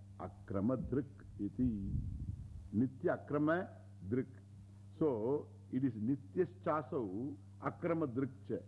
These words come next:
Nitya Akrama Drik. So, Nitya Akrama Drik. That, that which is not a drik just because a, an occasion is there, but then it is Nitya Akrama Drik, Sakshi. That is called Sakshi.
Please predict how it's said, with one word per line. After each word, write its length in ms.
Nitya 360
Akrama 440
Drik. 120
So, 60
Nitya 480
Akrama 340
Drik. 220
That, 300
that 160
which 360
is 60
not 360
a 100
drik 160
just 200
because 440
a, 520
an 100
occasion 460
is 120
there, 380
but 200
then 200
it 180
is 140
Nitya 540
Akrama 440
Drik, 260
Sakshi. 480
That 120
is 80
called 200
Sakshi. 360